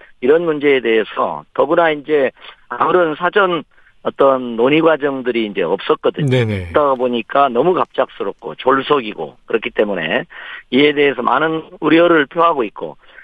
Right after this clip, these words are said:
Speaker 1: 저도, 저 역시도 교육부의 이 졸속 학제 개편안에 대해서,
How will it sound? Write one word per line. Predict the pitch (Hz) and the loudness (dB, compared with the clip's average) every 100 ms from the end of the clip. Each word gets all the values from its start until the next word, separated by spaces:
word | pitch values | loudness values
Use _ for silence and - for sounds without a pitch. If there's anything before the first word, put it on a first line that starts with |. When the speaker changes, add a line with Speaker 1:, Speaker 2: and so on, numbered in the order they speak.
| - _ | -20 _
Speaker 1:
저도, | - 135 160 143 | 0 2 2 0
저 | - 143 | 2 2
역시도 | 180 - - 123 135 | 4 2 0 2 2
교육부의 | 131 139 151 _ - 143 165 165 _ _ _ _ | 2 2 0 _ -2 2 2 0 _ _ _ _
이 | 113 104 | -10 -6
졸속 | - 131 143 160 147 143 | -2 -2 0 0 -2 -2
학제 | 143 - 165 | -10 -2 0
개편안에 | 131 123 127 123 110 | 0 2 0 0 0
대해서, | 95 101 95 127 113 | 0 0 0 0 0